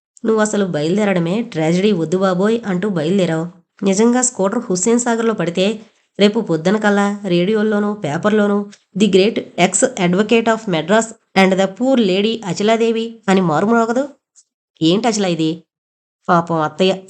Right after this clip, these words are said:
మరీ ఒంటరిదైపోతుంది. "అచల," ప్రసాద్ నిజంగానే కోపగించుకున్నాడు. "పూర్తిగా విను బావా, మెడ్రాసు రాజమండ్రి నుండొచ్చే సంతాపాల్ని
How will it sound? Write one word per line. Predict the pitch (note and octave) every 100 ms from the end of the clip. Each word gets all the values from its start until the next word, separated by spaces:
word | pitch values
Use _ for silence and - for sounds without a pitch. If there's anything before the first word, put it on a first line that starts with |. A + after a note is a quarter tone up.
| - - _ F#3+
మరీ | E3 G3
ఒంటరిదైపోతుంది. | F3 E3 G3+ A#3 F3 E3+ E3+ F3 - _ _ -
"అచల," | E3+ G#3+ G#3+ - - _ _ _ _ _
ప్రసాద్ | E3 E3 F#3+ F#3
నిజంగానే | E3+ E3 F3+ F#3+ F#3+
కోపగించుకున్నాడు. | F#3+ D3+ D3+ G#3+ G#3+ D#3 D3+ E3 F3 _ _ _ _ A#3
"పూర్తిగా | C4 C4 C4
విను | G3+ G3+
బావా, | G#3 D#3+ F3 E3+ - _ _ -
మెడ్రాసు | G3+ G3 G3+ A#3 A#3 A#3+
రాజమండ్రి | G3+ D#3+ F#3 A3 A#3 A3+ A#3+
నుండొచ్చే | B3 A#3+ A#3 A#3 A3
సంతాపాల్ని | E3+ D3+ G3 A3+ A3+ G#3+ G#3+ G#3+